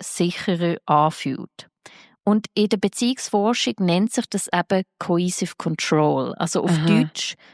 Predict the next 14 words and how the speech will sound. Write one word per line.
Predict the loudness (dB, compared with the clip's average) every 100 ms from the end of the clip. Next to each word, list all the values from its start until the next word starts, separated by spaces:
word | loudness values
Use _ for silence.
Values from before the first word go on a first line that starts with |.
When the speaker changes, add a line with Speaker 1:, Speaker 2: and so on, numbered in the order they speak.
| _
Speaker 1:
Zwangskontrolle | -12 0 2 2 -2 0 0 0 0 2 2 2 0 -2 _ _ _
oder | 0 0
kontrollierende | -2 -2 -2 -2 -2 0 0 -2 -4
Macht. | -2 -2 -4 -10 -20 -20 _ _ _ _
Speaker 2:
Mhm. | -4 0 0
Speaker 1:
Und | 2
der | 0 0
Begriff | -2 -2 -2 -2 -2
geht | -2 -2 -4
zurück | -8 -2 -2 -2 -4
auf, | -6 -2
äh, | -2 -2 -2
Evan | -2 0 0 -2
Stark. | -6 -6 0 2 2 0 -6 -20